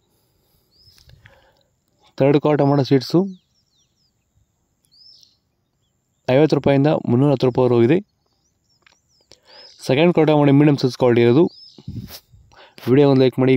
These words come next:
ಪ್ಲೀಸ್ ಸಬ್ಸ್ಕ್ರೈಬ್ ಮಾಡ್ಕೊಳ್ಳಿ. ಮುನ್ನೂರ ಇಪ್ಪತ್ತು ರೂಪಾಯಿಂದ ಮುನ್ನೂರ ತೊಂಬತ್ತು ರೂಪಾಯಿ ವರೆಗೂ ಹೋಗಿದೆ. ಫಸ್ಟ್ ಕ್ವಾರ್ಟರ್ ಟೊಮಾಟೊ ಬಂದು ಒಳ್ಳೆ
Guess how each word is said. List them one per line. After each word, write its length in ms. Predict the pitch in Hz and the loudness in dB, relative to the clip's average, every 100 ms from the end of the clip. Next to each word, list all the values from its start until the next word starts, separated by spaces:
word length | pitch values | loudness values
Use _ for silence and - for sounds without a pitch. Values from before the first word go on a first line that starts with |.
| 123 | 0
ಪ್ಲೀಸ್ 200 | 127 135 | -2 -2
ಸಬ್ಸ್ಕ್ರೈಬ್ 300 | 120 - 135 127 | -6 -6 -4 -2
ಮಾಡ್ಕೊಳ್ಳಿ. 260 | 127 160 185 _ _ _ _ _ _ _ _ _ _ 139 | 0 -2 -4 _ _ _ _ _ _ _ _ _ _ 2
ಮುನ್ನೂರ 240 | 139 160 165 | 4 4 4
ಇಪ್ಪತ್ತು 200 | 160 143 143 | 2 -2 0
ರೂಪಾಯಿಂದ 300 | 147 143 160 143 | 0 0 0 0
ಮುನ್ನೂರ 240 | 131 151 151 | 2 0 0
ತೊಂಬತ್ತು 240 | 135 131 131 | -2 -2 -2
ರೂಪಾಯಿ 160 | 127 127 | -2 0
ವರೆಗೂ 140 | 123 | 2
ಹೋಗಿದೆ. 200 | 117 131 - _ - - - - - _ _ _ _ _ _ _ _ _ _ - _ _ _ _ _ _ _ _ - | 2 2 -2 _ -20 -20 -20 -20 -20 _ _ _ _ _ _ _ _ _ _ -20 _ _ _ _ _ _ _ _ -4
ಫಸ್ಟ್ 180 | 147 131 | -2 0
ಕ್ವಾರ್ಟರ್ 200 | 175 165 | 0 0
ಟೊಮಾಟೊ 220 | 165 160 156 | 2 0 0
ಬಂದು 160 | 151 139 | 2 2
ಒಳ್ಳೆ 120 | 151 | 2